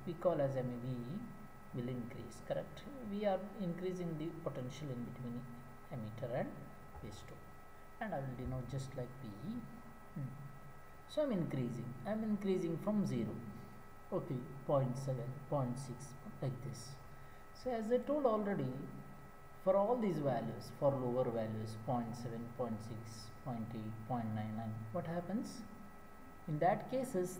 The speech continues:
this diode is not forward biased. We studied that already. To forward bias this, for an example, this setup, I require more than seven K, because I should have a potential, it should overcome this drop and as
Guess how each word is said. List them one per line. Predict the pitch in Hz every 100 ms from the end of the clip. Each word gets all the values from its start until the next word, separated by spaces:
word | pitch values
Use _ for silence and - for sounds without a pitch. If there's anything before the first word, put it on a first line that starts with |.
| 190
this | 208 -
diode | 202 233 240
is | 226
not | - 302 311 -
forward | 180 156 147 123
biased. | 113 107 113 - - -
We | 151 131
studied | - 160 185 175
that | 185
already. | 185 170 165 180 254 - - - -
To | 143 -
forward | 147 151 160
bias | 156 165 165 139 139
this, | 220 - -
for | 156
an | 151
example, | 143 143 143 -
this | 139 175
setup, | - 156 190 - - - - -
I |
require | 180 202 277 240
more | 175 190 180
than | 175 208 285 - - - - -
seven | - 131 123 -
K, | - 240 226
because | 185 190 220 269 - - - - - -
I | 147
should | - -
have | 147 190
a | 302
potential, | - 190 180 175 - 156 175
it | 165
should | - 165
overcome | 165 196 226 - 220 285 233
this | 156 202 -
drop | 175 190 220 -
and | 170 156
as | 156